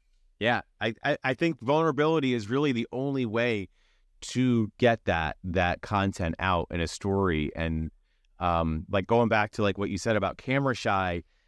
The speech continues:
and it's like, oh, you know, we use that term all the time, and it's like, it is a true thing, but it's like, it's, it's really not, it, it is, but it's, it's more just that,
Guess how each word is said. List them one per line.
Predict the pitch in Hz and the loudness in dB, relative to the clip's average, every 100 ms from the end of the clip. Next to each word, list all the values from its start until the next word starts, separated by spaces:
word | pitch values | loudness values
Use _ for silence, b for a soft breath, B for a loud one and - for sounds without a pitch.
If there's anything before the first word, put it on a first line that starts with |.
| _ - | _ -8
and | 107 | -6
it's | 104 - | -4 0
like, | 107 98 - - | 0 0 -4 -10
oh, | 131 | -2
you | 120 | 0
know, | 117 | 0
we | 101 | -2
use | 110 139 135 | 0 0 0
that | 107 - | -2 -4
term | - 131 107 | -2 -2 -2
all | - 120 135 | -2 0 0
the | 110 | -2
time, | - 127 143 135 95 - | -6 -2 0 2 0 -2
and | 98 | -2
it's | 92 - | -2 -2
like, | 101 92 - _ _ _ - | 0 0 -4 _ _ _ -4
it | 123 | -2
is | 120 | 0
a | 113 | -2
true | - 165 156 | -2 0 0
thing, | - 165 143 80 78 _ _ _ - | 2 2 2 -2 -8 _ _ _ -10
but | 127 127 | -2 0
it's | 120 | 0
like, | 135 117 - | 0 -2 -2
it's, | 120 107 - _ _ - | -8 -8 -12 _ _ -8
it's | 123 | -6
really | 110 147 208 196 | 0 2 4 4
not, | 143 120 113 - _ _ _ | 2 0 -4 -8 _ _ _
it, | 147 156 | -6 -2
it | 160 156 | 0 2
is, | 208 127 110 | 4 2 0
but | 131 | 0
it's, | 123 - - | 0 -2 -6
it's | 127 - | -6 0
more | 139 165 | 2 2
just | 131 123 | 2 -2
that, | 120 113 107 | 0 -2 -2